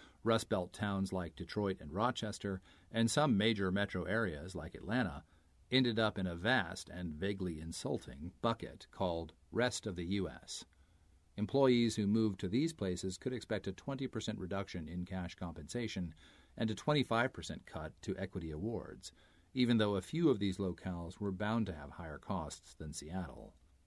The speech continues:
Almost a hundred questions poured in during a live employee Q and A in late September. Workers wanted definitions of the costs of living and labor and to know how their specific circumstances would be treated.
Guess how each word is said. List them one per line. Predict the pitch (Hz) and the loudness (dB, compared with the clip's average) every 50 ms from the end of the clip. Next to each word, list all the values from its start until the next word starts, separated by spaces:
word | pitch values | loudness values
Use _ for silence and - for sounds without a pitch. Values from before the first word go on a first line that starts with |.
| - - - _ _ - | -20 -20 -20 _ _ 0
Almost | 117 135 156 165 156 - - 131 | 2 4 4 4 2 2 2 0
a | 117 | 0
hundred | - - 156 156 151 135 - | 2 0 0 0 0 -4 -4
questions | - - 120 104 - - 95 82 80 80 | -2 0 0 0 0 -4 -6 -6 -6 -8
poured | - - - 117 113 107 104 95 | -10 -6 0 2 4 4 4 2
in | 92 80 76 78 82 | 0 -2 -4 -6 -6
during | 87 82 82 85 80 | -6 -6 -4 -6 -6
a | 80 | -4
live | 82 92 92 95 92 92 92 90 | -2 -2 0 0 0 -2 -2 -4
employee | 87 85 85 - 98 92 90 85 85 85 87 - | -4 -6 -6 -4 -2 -2 -2 -2 -4 -6 -6 -8
Q | - - 85 76 | -8 -8 -8 -6
and | 76 80 | -6 -4
A | 92 98 90 78 78 78 87 | -4 -4 -4 -6 -6 -6 -6
in | 85 85 | -6 -6
late | 82 82 78 - | -6 -8 -10 -10
September. | - - - - - 113 107 90 - - - - - _ _ - - _ _ _ _ _ _ _ _ - | -10 -12 -10 -8 -4 -2 -2 -2 -4 -6 -16 -18 -20 _ _ -20 -20 _ _ _ _ _ _ _ _ 0
Workers | 123 135 131 - 143 127 110 | 0 0 2 4 4 2 4
wanted | 113 107 104 101 104 101 92 | 4 2 2 2 2 0 0
definitions | 101 101 95 104 101 120 131 - - 95 80 82 85 | 0 0 0 2 2 0 0 0 -2 -4 -4 -4 -6
of | 92 80 | -6 -6
the | 87 92 | -8 -8
costs | - - 98 95 90 - - - | -4 -2 -2 -2 -2 -4 -6 -8
of | 85 78 92 | -6 -2 0
living | 117 120 101 90 82 80 | 0 0 0 -2 -4 -4
and | 78 76 | -6 -6
labor | 80 95 110 107 85 73 - - - - - - - _ - | -4 -2 -2 -2 -2 -4 -8 -10 -14 -20 -20 -20 -20 _ -6
and | - 117 117 | -2 0 0
to | 123 135 | 2 4
know | 135 131 123 | 4 4 4
how | 110 120 117 | 4 2 2
their | 110 110 104 98 | 2 2 0 0
specific | - - - 98 - - 120 110 98 - | -2 -4 -4 -4 -2 -2 -2 -2 -2 -4
circumstances | - 120 117 - 127 113 - - 87 85 82 - 95 87 | -2 -2 -2 -2 -2 -4 -4 -4 -6 -6 -6 -8 -8 -8
would | 85 82 76 | -8 -8 -8
be | 85 85 | -8 -8
treated. | - - 160 151 - - - - - | -4 -2 -2 -2 -2 -4 -8 -12 -16